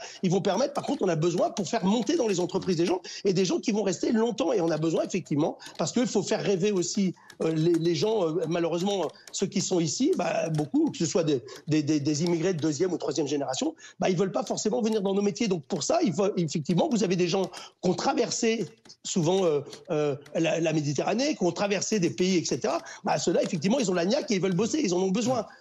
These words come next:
Donc, ils viennent et donc, faut leur donner la possibilité de travailler. Il faut que le gouvernement et les, et, et, et les partis politiques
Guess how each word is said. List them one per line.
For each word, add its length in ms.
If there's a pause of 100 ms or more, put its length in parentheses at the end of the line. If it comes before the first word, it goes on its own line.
(100)
Donc, 220
ils 80
viennent 240
et 60
donc, 180
faut 100
leur 120
donner 200
la 80
possibilité 600 (300)
de 160
travailler. 480
Il 60
faut 120
que 140
le 60
gouvernement 580
et 100
les, 240
et, 320
et, 0 (160)
et 40
les 140
partis 260
politiques 460